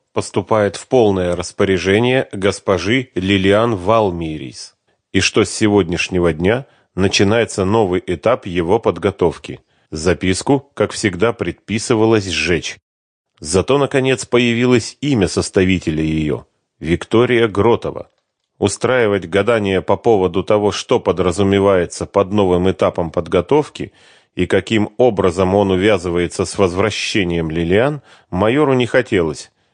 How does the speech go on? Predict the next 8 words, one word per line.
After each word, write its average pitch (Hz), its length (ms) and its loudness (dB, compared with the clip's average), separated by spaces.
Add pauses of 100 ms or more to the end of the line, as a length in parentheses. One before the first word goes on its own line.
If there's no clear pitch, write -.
(140)
Однако 98 640 -2 (140)
он 131 120 0
всё 147 260 0
же 143 140 0
не 156 120 2
мог 123 260 2
не 87 100 -2
уловить 92 600 0